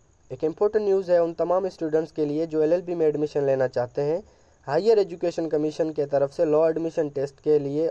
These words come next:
online रजिस्ट्रेशन से start हो चुकी हैं और last date online registration के लिए सत्ताईस मार्च दो हज़ार तेईस है। Test नौ अप्रैल दो हज़ार तेईस को लिया जाएगा। इसके अलावा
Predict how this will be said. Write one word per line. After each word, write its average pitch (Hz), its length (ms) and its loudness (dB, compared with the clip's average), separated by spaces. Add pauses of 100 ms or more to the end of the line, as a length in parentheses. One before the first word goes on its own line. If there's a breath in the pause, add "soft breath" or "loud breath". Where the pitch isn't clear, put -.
online 143 360 2
रजिस्ट्रेशन 139 640 -6
से 151 140 -4
start 139 380 0
हो 120 100 -4
चुकी 117 300 -16
हैं 117 260 -10 (420 soft breath)
और 156 120 2
last 185 320 2
date 214 180 4
online 180 320 2
registration 170 560 -6
के 165 120 -4
लिए 165 180 0
सत्ताईस 160 480 0
मार्च 156 220 0
दो 147 140 4
हज़ार 151 220 4
तेईस 147 400 -4
है। 165 180 -4 (420 soft breath)
Test 190 240 0
नौ 180 220 6
अप्रैल 190 280 0
दो 170 140 4
हज़ार 170 280 4
तेईस 165 340 0
को 175 160 0
लिया 156 240 2
जाएगा। 147 400 4
इसके 175 240 -2
अलावा 160 460 4